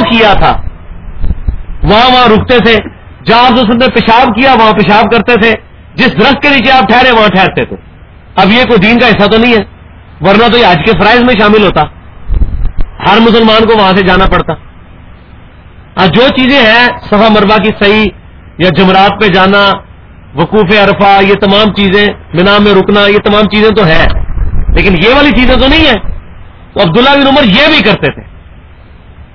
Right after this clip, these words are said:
اس کو کہتے ہیں اتباع، یعنی محبت ایسی غالب ہو جائے کہ نبی صلی اللہ علیہ وسلم نے جو کیا ہے وہ کرنا ہے۔ یہ صحیح سند کے ساتھ موجود ہے، ایک صحابی صرف نبی صلی اللہ علیہ وسلم کو ایک دفعہ ملنے کے لیے آئے،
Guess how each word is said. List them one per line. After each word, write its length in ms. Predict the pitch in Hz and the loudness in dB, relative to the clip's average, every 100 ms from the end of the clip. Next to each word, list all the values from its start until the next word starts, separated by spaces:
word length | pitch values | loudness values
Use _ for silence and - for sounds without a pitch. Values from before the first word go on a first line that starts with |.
| - | -6
اس 140 | 247 | -6
کو 140 | - 254 | -2 -2
کہتے 300 | 220 220 233 | 0 0 -2
ہیں 80 | 240 | -2
اتباع، 720 | 220 - - 190 190 127 - - - - - - - - - - | -2 -4 -2 0 2 0 -6 -18 -20 -20 -20 -20 -20 -20 -18 -4
یعنی 240 | 220 269 | -2 0
محبت 540 | 262 214 190 190 294 240 | 2 2 2 2 0 2
ایسی 420 | 247 262 294 294 | 0 0 0 0
غالب 360 | 196 226 285 262 | 2 2 2 2
ہو 140 | 233 | 2
جائے 320 | 214 240 262 | 2 2 2
کہ 180 | 254 247 | 0 0
نبی 200 | 220 240 | 2 2
صلی 120 | 269 262 247 | 0 0 0
اللہ 200 | 247 269 | 0 0
علیہ 0 | |
وسلم 100 | 262 | 0
نے 100 | 269 | 0
جو 500 | 175 220 285 359 226 | 0 2 2 2 2
کیا 280 | 277 269 247 | 0 2 2
ہے 80 | |
وہ 100 | 247 233 | 2 0
کرنا 260 | 196 170 | 0 2
ہے۔ 40 | 165 - - - - | 2 2 0 0 0
یہ 60 | |
صحیح 280 | - - 294 285 | 0 0 0 0
سند 220 | 294 294 | 0 2
کے 140 | - | 2
ساتھ 140 | 247 247 | 2 2
موجود 300 | 226 247 254 | 2 2 2
ہے، 100 | 233 - - - - | 2 2 0 0 0
ایک 280 | 262 277 226 | 0 0 0
صحابی 320 | 208 208 294 - - | 2 2 0 -2 -2
صرف 180 | 381 | 0
نبی 280 | 311 277 247 | 2 0 0
صلی 0 | |
اللہ 160 | 269 262 | 0 0
علیہ 40 | |
وسلم 200 | 254 269 | 0 0
کو 120 | 254 | 0
ایک 380 | 247 277 359 240 | 2 2 0 0
دفعہ 180 | 254 254 | 2 2
ملنے 280 | 226 226 240 | 2 2 2
کے 120 | 233 | 0
لیے 180 | 226 | 0
آئے، 100 | 226 | 2